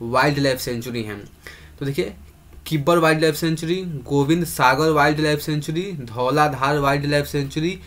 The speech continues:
चेल वाइल्ड लाइफ सेंचुरी और कुगती वाइल्ड लाइफ सेंचुरी जो है ये हिमाचल प्रदेश में है। इसको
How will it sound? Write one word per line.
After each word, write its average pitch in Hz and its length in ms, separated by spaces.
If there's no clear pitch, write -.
चेल 170 300
वाइल्ड 156 280
लाइफ 151 260
सेंचुरी 156 420
और 139 340
कुगती 165 520
वाइल्ड 139 400
लाइफ 139 260
सेंचुरी 139 420
जो 143 140
है 135 240
ये 175 200
हिमाचल 135 380
प्रदेश 120 340
में 110 60
है। 107 200
इसको 180 560